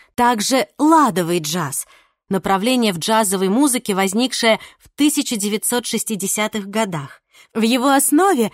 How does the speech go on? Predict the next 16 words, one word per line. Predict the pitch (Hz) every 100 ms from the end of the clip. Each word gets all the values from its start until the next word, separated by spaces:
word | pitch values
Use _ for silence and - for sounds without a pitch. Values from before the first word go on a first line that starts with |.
| _
лежит | 202 226 233 302 247
ладовый | 269 320 277 269 254
принцип | 247 294 277 285 -
импровизации, | 277 269 269 285 311 226 196 - 160 143 131 _ _ _ -
в |
отличие | 247 330 359 - 294
от | -
тонального, | 269 208 180 175 175 175 - _
более | 165 185 202 185
характерного | 202 190 - 254 247 202 190 - -
для | 185 214
классической | 214 240 262 269 233 185 -
музыки | 185 240 262 202 -
и | 185
раннего | 190 196 202 202
джаза. | 196 185 160 143